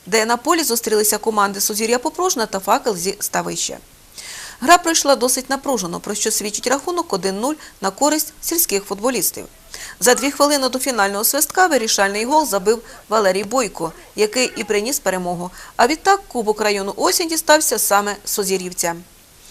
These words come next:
Нагородження команд провели в урочисто піднесеному настрої. Голова В Ф С Т «Колос» Сергій Дзисюк та начальник відділу фізичної культури і спорту райдержадміністрації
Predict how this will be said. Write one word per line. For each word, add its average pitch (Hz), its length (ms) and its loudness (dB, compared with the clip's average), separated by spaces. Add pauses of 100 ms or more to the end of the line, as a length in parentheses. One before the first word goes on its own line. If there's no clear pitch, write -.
(440)
Нагородження 349 520 2
команд 302 380 2
провели 247 360 4
в 240 80 -2
урочисто 226 400 0
піднесеному 202 680 -6
настрої. 208 540 -4 (240)
Голова 254 500 6
В 214 100 -2
Ф 247 160 4
С 262 100 2
Т 285 140 2
«Колос» 220 340 -2
Сергій 220 280 -2
Дзисюк 262 460 0
та 208 100 2
начальник 220 540 -2
відділу 208 260 -2
фізичної 208 480 -4
культури 202 380 -2
і 220 40 -2
спорту 339 440 -2
райдержадміністрації 262 1040 2